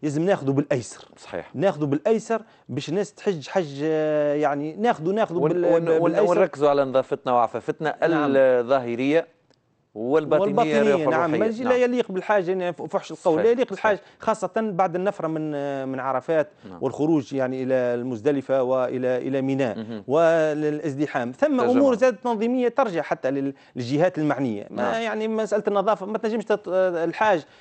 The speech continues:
Speaker 1: يكون نظيف، ولكن يا أخي مع-، معظم الحجاج يعني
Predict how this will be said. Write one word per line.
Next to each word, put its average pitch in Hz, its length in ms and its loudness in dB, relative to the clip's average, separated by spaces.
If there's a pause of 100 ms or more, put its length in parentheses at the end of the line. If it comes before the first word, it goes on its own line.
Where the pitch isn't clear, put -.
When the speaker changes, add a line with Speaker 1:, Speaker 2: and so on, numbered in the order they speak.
(100)
Speaker 1:
يكون 233 300 2
نظيف، 233 380 2 (240)
ولكن 247 320 2
يا 240 80 0
أخي 254 400 -4
مع-، 226 240 0
معظم 226 300 0
الحجاج 202 420 -2
يعني 214 280 -6